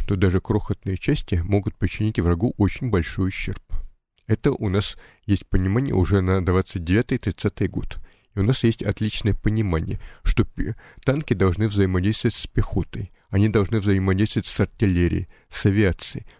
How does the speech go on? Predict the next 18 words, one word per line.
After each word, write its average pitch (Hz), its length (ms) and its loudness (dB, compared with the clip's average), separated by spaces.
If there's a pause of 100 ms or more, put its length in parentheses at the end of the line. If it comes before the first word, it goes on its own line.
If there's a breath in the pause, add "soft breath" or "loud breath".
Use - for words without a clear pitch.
(100)
Но 104 100 4
вот - 120 0
как - 220 0
этого 104 240 0
добиться 95 440 0
в 87 80 0
реальном 95 460 2
бою, 98 220 2
когда 90 400 0
реальных 98 420 2
боев 95 300 2
практически - 640 -4
нет? 92 280 -4 (160 soft breath)
А 95 140 0
техники 123 560 0
у 82 100 0
нас, 113 340 -2
э, 90 160 2